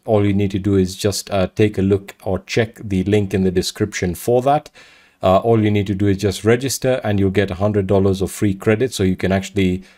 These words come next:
play around with the Linode platform, create your own, uh,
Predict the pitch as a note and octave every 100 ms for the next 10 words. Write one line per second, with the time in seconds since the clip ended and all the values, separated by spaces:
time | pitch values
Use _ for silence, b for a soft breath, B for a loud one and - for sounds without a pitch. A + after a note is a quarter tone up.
0 | _ A2 G#2+ G2 G2+ G2 F#2+ G2 - G2
1 | G2 F#2+ F#2+ F#2+ A2 G2 - A2 G#2+ -
2 | F#2+ F2+ F2+ - G2+ F#2 F2+ F#2 b b
3 | b F2+ F2